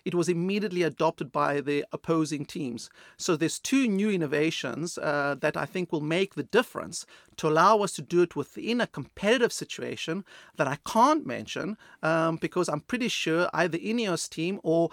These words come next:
the, the next guys of that team will try and do before we have the money to do it. We are confident, our steering committee are confident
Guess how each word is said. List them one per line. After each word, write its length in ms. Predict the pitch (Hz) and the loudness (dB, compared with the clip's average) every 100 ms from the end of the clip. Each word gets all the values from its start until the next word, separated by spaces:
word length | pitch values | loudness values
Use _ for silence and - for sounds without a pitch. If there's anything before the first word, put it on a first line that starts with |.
| - - | -6 -4
the, 320 | 160 160 156 147 | 2 2 2 2
the 120 | 156 | 2
next 600 | 175 226 254 - - - | 2 0 0 -4 -6 0
guys 440 | 156 175 254 240 | 4 6 6 4
of 100 | 165 | -2
that 200 | 135 127 | -2 -4
team 240 | - 165 170 | -6 -6 -4
will 120 | 151 | -6
try 300 | - 190 185 | -2 0 2
and 140 | 185 | 0
do 300 | 170 160 170 - - | -2 -2 -2 -6 -4
before 320 | 175 - 202 | -4 0 0
we 100 | 185 | 2
have 180 | 175 165 | 2 0
the 60 | 151 | 0
money 260 | 156 165 | 0 0
to 100 | 165 | -2
do 120 | 139 165 | 0 0
it. 160 | 131 - - _ | -2 -10 -20 _
We 200 | - 165 | -4 2
are 100 | 285 | 2
confident, 640 | 269 - 196 185 196 240 359 - | 2 0 -2 0 0 0 -2 -4
our 100 | 131 | -6
steering 400 | - 208 220 214 | -4 -4 -2 -2
committee 380 | - 175 170 160 | -2 -4 -2 -4
are 80 | - | -6
confident 600 | - 240 269 - - - | -2 0 0 -4 -8 -10